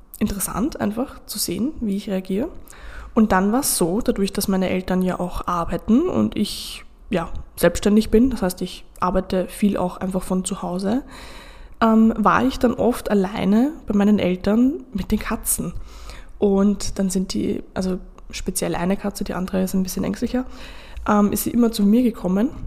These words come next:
und hat halt mit mir gekuschelt. Und dann war auch mal so die erste Situation, dass,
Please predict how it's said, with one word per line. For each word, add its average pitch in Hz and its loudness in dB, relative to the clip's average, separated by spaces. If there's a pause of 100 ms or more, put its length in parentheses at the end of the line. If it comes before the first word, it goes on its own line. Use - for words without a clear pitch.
(920)
und 214 -2
hat 185 -2
halt 185 2
mit 196 2
mir 190 2
gekuschelt. - -4 (640)
Und 190 0 (1040)
dann 214 4
war 185 4
auch 220 2
mal 226 6
so 220 4
die 214 -2
erste 220 0
Situation, 214 2
dass, - -2